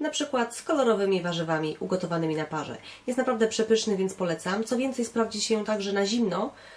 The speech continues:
gdyż po wystudzeniu można go z powodzeniem wykorzystać do wszelkiego rodzaju sałatek mięsnych czy innych idących w kierunku takim bardziej pikantnym,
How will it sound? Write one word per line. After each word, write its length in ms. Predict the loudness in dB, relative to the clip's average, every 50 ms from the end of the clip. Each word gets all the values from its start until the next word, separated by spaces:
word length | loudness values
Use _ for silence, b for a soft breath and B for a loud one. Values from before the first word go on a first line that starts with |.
| B B -4
gdyż 200 | 0 0 0 2
po 120 | 2 0
wystudzeniu 500 | 0 0 -2 -4 2 4 6 6 6 6
można 260 | 4 2 2 2 2
go 200 | 4 4 2 2
z 60 | 0 0
powodzeniem 520 | 0 2 2 2 2 4 2 4 2 0
wykorzystać 520 | 0 -2 -2 -4 -4 -4 -4 -4 -4 -2
do 120 | -2 -4 -4
wszelkiego 380 | -2 -6 -2 -2 -2 -2 -2
rodzaju 280 | -2 -2 -2 -2 -2 -2
sałatek 520 | 0 2 2 2 2 2 0 -4 -4 -2
mięsnych 460 | 0 0 0 0 0 -2 -4 -4 -2 -6
czy 260 | -6 -4 -2 -2 -2
innych 440 | -2 0 0 2 2 2 2 0 -2
idących 420 | -4 -2 0 0 0 -2 -6 -8
w 60 | -4 -4
kierunku 340 | -2 -2 -2 -2 -2 -4
takim 240 | -6 -4 -6 -6 -6
bardziej 300 | -4 -4 -4 -2 -4 -4
pikantnym, 680 | -4 -6 -4 -4 -4 -4 -4 -6 -6 -4 -2 -2 -4